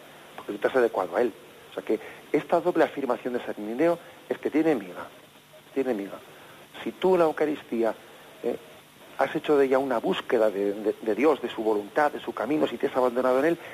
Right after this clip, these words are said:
luego, curiosamente, lo que sientes es que Cristo sale a tu encuentro, te confirma, te alienta, te, te, te confirma tu pensamiento, tu deseo, pero claro, porque tú has hecho primero lo, ¿eh? lo que tenías que hacer,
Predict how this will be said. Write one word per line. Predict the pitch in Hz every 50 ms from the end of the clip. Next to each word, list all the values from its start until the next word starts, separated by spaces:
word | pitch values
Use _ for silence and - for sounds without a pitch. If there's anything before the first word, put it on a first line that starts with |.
| - - - -
luego, | 139 180 202 - 233 214 - - - - - -
curiosamente, | - - - - 226 220 214 202 214 214 214 - 214 214 220 - - - - - - - - - - - - - -
lo | - -
que | - -
sientes | - - 190 214 - 180 160 160
es | 165 147
que | - - 127
Cristo | - 160 160 151 - - 151 147 147
sale | - - 131 139
a | 127
tu | - - 123
encuentro, | 113 - 131 123 - 135 127
te | - 123 -
confirma, | - 104 98 - - 131 120 120 120
te | 117 - 107
alienta, | 92 95 113 127 127 127 123 - 117 -
te, | - 104 98
te, | - 104 98 - - - - - - - - - - - 117 104
te | - 110
confirma | - 101 90 - - 143 135 127 120 117 - - - - - - - - - - - - -
tu | - 123 120 113 104 -
pensamiento, | 113 113 107 - - 101 113 135 143 135 123 - 139
tu | - 127 110
deseo, | 110 104 101 - - 131 131 131 135 131 - - - -
pero | 120 -
claro, | - 127 131 120
porque | - - 107 - -
tú | - - 120
has | 110 117
hecho | 117 - 143
primero | 139 - 90 87 95 95 82
lo, | 78 78 - - - -
¿eh? | 110 - - - - 98 -
lo | 101
que | - -
tenías | - 87 87 87 82 -
que | -
hacer, | - - 185 185 -